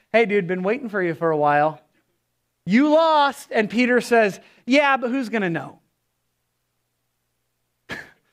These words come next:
I don't know, billions of people for <laughs> thousands of years are gonna know that you lost that race, pal. That's one of the first things I wanna say to the Apostle Peter after I say, "Thank you, and you're amazing, and praise God for your ministry." Like,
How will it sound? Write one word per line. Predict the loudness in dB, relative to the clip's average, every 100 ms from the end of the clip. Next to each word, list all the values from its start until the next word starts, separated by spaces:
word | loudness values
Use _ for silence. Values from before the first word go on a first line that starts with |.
| _ _ _ _ _ _ _ 0
I |
don't | 2 2
know, | 0
billions | -2 -2 0 2 0 0 0
of | -2 -2
people | -4 0 2 0 0
for | -2 0
<laughs> | 2
thousands | 0 0 -4 -4 -2 0
of | 0 0
years | 0 2 2 0 -6 -14 -16 -12 -2
are | 0
gonna | 2 2
know | 2 2
that | -2 0
you | 2 4
lost | 2 0 0
that | 0 2
race, | 0 0 -4
pal. | 0 2 2 -2 _ _ _ _ _ _ _
That's | -10 -2
one | -2
of | 0 -4
the |
first | -4 -4 -2
things | -6 -2
I | 0
wanna | -2
say | -4 -4
to | -4
the | -2
Apostle | -2 -2 -6
Peter | -6 -2 0
after | 0 -2 -2
I | -4
say, | -4 -8
"Thank | -6 -8 -8 -6
you, | -4 -2 -2
and | -4
you're | -6
amazing, | -6 -6 -6 -6 -6 -4 -6 -8
and | -10 -16 _ _ _ _
praise | 0 0
God | 2 2 2
for | -2
your | -2
ministry." | 0 -2 -4 -4 -2
Like, | 0 -2 -4